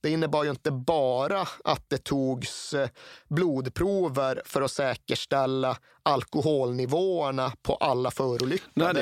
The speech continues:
Speaker 2: är bland det första rättsläkaren bestämmer. Om, om man bara får, varför då? De är döda, va, va, ja.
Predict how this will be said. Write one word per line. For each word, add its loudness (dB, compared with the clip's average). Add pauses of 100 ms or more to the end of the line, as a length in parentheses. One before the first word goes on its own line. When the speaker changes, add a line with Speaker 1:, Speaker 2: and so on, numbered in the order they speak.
Speaker 2:
är 0
bland 0
det -2
första -2
rättsläkaren -2
bestämmer. -2
Om, 0
om 2
man 2
bara 0
får, -2
varför -2
då? 0 (280)
De 4
är 2
döda, 0
va, -2
va, -2
ja. 0